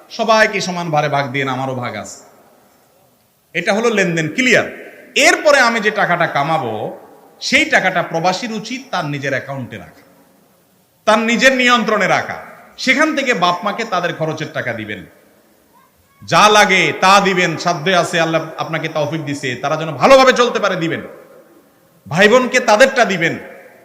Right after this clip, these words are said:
ভাই বোন যাইতে পারে না, চাললে, পারলে তাদেরকে নিয়ে যান, পারলে তাদেরকে হেল্প করেন, এটা নৈতিক দায়িত্ব। আপনাকে প্রথম বাপে পাঠাইছে, এখন অন্যদের হাত ধরে টানেন, এটা আপনার কর্তব্য, আপনি করেন। কিন্তু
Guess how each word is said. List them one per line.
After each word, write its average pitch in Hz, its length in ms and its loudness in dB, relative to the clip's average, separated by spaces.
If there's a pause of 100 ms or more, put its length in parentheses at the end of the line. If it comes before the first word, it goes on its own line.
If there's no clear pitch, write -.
(140)
ভাই 156 160 -2
বোন 190 160 -4
যাইতে 160 240 -2
পারে 160 200 -2
না, 156 100 -2
চাললে, 147 360 -4
পারলে 156 340 -4
তাদেরকে 180 400 -2
নিয়ে 156 180 -4
যান, 117 280 -6 (180)
পারলে 170 220 -2
তাদেরকে 202 380 0
হেল্প 196 280 2
করেন, 170 200 0
এটা 175 160 -2
নৈতিক 220 360 -2
দায়িত্ব। 233 440 4 (380)
আপনাকে 214 460 -2
প্রথম 240 360 -6
বাপে 196 220 -2
পাঠাইছে, 185 560 -4 (160)
এখন 214 220 -4
অন্যদের 196 300 -2
হাত 170 160 -4
ধরে 196 220 -2
টানেন, 180 220 -4
এটা 165 160 -4
আপনার 214 220 -4
কর্তব্য, 208 440 -6
আপনি 165 200 -6
করেন। 147 300 -4 (520)
কিন্তু 285 320 -6